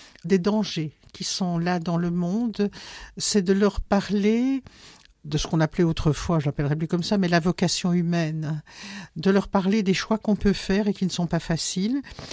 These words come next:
Et je vous assure que les jeunes peuvent entendre. Et alors, de temps en temps, je glisse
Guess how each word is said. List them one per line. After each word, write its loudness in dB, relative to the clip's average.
Et 0
je -4
vous -4
assure -2
que -2
les 0
jeunes 0
peuvent -2
entendre. -2
Et 4
alors, 6
de 4
temps 2
en 4
temps, 0
je 4
glisse 0